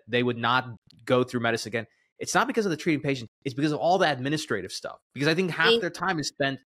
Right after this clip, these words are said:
Speaker 1: is medical <laughs> billing and coding, you know? It's not sexy,
Speaker 2: Yeah.
Speaker 1: but it's a big area.
Speaker 2: It is a big area. And also it's, uh, so significant.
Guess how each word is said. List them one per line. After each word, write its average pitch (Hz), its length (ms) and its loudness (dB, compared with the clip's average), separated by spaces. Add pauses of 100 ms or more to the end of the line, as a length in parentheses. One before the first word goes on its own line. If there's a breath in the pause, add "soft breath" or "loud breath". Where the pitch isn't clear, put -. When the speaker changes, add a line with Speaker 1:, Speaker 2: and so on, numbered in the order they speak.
(160)
Speaker 1:
is - 240 -8 (500)
medical 139 380 2
<laughs> 156 100 -8
billing 165 220 0
and 143 120 -4
coding, 131 420 0 (240)
you 120 100 2
know? 117 240 2 (320)
It's - 80 -8
not 170 200 4
sexy, 262 380 4
Speaker 2:
Yeah. 175 60 2
Speaker 1:
but 123 120 2
it's 123 140 -6
a 127 40 -8
big 139 200 2
area. 139 480 2 (260)
Speaker 2:
It 320 220 2
is 359 180 0
a 233 120 4
big 196 160 0 (100)
area. 185 400 -2
And 185 120 -12
also 254 300 2
it's, 220 240 2
uh, 220 80 0
so 254 260 0
significant. 254 760 -4